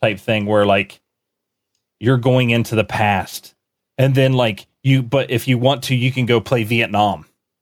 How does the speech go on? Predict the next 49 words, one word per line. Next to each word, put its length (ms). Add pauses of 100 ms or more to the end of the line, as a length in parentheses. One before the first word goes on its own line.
(220)
And 140
if 120
you 80
want 220
to, 80
you 140
could 120
go 100
play 180
World 180
War 140
two. 320 (400)
And 100
if 100
you 100
want 200
to, 80
you 240
could 80
go 100
play 160
modern, 540 (480)
you 140
know, 180
a 40
modern 440
war 380 (180)
type 240
game. 300 (260)
And 100
then 120
you 100
could 120
go 100
back 200
to 60
Battlefield 420
one. 300 (380)
You 100
know, 100
what 160
if 120
it 100
was, 100
like, 160
this 260
window 580
of, 240
like, 300